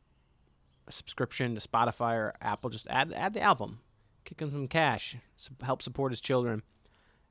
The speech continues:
And while you're supporting things, follow me at Not Mike Joyce. Uh, follow the podcast at Doing My Best.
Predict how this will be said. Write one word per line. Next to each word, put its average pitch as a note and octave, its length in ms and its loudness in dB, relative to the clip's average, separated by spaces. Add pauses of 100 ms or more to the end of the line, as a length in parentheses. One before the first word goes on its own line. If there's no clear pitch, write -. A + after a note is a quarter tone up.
And B2 480 2
while C#3 180 8
you're D3 400 6
supporting D3 460 -2
things, C#3+ 360 2 (140)
follow A#2+ 320 2
me C#3 400 0
at - 220 0
Not G2+ 180 -6
Mike G2 220 -8
Joyce. - 560 -2 (1000)
Uh, - 160 -20
follow G2+ 240 -2
the G#2 80 -6
podcast A#2 680 -2
at A#2 320 -2
Doing A2+ 240 -2
My G#2 180 -4
Best. C3 520 2